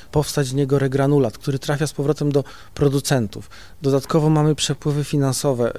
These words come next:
e, o których też się nie myśli, jednak tą kaucję ktoś musi na każdym etapie przekazywać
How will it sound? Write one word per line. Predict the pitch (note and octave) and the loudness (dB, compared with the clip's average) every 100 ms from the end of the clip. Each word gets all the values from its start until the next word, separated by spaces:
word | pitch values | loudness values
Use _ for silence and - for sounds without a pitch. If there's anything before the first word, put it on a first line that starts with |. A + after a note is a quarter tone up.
| C3 B2+ | -2 -2
e, | |
o | - | -2
których | - D#3 D3+ | -4 -4 -2
też | - A#3 | 2 2
się | - C#3 | 0 0
nie | B2+ | 0
myśli, | B2 - A#2+ | -2 -4 -6
jednak | A#2+ B2+ | -6 -6
tą | - C3+ | -8 -4
kaucję | D3 D3 - | -2 -2 -4
ktoś | C3 D3+ - | -6 -10 -4
musi | D#3 C3 D3 | -4 -4 -2
na | C#3 | -2
każdym | - C#3+ C3+ D3 | -2 -4 -2 -2
etapie | C3 A#2+ C3+ - C#3 | -2 -4 -6 -6 -8
przekazywać | - C3+ C3 C3 C3+ | -8 -6 -4 -2 -4